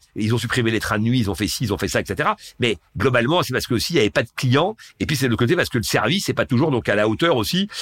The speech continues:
de ce qu'on voudrait qu'il soit. Et donc, euh, euh, là encore, il faut que chacun balaye devant sa porte. Je veux dire que quand la S N C F fait grève,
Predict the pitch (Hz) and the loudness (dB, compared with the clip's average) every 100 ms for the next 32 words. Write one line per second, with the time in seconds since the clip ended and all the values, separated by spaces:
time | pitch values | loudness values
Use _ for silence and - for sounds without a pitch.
0 | - 107 104 127 123 117 156 220 196 110 | -6 -2 0 2 2 2 0 2 2 4
1 | 139 160 143 120 - - - 117 127 135 | 2 2 2 2 -2 -12 0 2 4 2
2 | 120 214 214 - 147 - 160 208 240 - | 2 2 2 0 -2 0 0 0 0 -2
3 | _ - 139 160 143 143 180 226 214 - | _ -2 0 2 0 -2 -2 -2 -2 -4
4 | 104 123 - 135 117 - - 196 196 151 | -4 -4 0 0 0 -6 -2 2 2 2
5 | 160 - 160 135 - 104 139 226 208 | -2 0 0 0 -2 0 0 0 -4